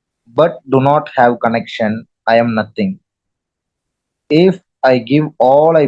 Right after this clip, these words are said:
possess to the poor and give over my body to hardship that I may boast, but do not have connection, I gain nothing.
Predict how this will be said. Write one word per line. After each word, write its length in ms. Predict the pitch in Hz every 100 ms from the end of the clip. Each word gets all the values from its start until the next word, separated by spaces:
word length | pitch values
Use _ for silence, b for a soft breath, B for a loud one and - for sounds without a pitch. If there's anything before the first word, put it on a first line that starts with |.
| -
possess 380 | 117 - 131 -
to 120 | -
the 120 | 107 92 -
poor 360 | 110 123 165 - -
and 260 | 110 110 113
give 180 | 151 160
over 240 | 131 127 123
my 240 | 113 113
body 560 | 104 101 104 120 160 - _ _ _ _ _ _ -
to 120 | 113
hardship 720 | - 131 135 131 - 185 - _ _ _ _ _ -
that 300 | 143 165 - _
I 180 | 123 120
may 180 | 120 120
boast, 560 | 110 107 110 143 - _ _ _ _ _ _ _ _ -
but 240 | 131 - - 117
do 140 | 135
not 400 | 147 175 185 - _ _ _ -
have 380 | 127 127 131 -
connection, 680 | 123 120 - 123 117 120 _ -
I 140 | 117
gain 360 | 110 120 120 110
nothing. 440 | 104 - 104 95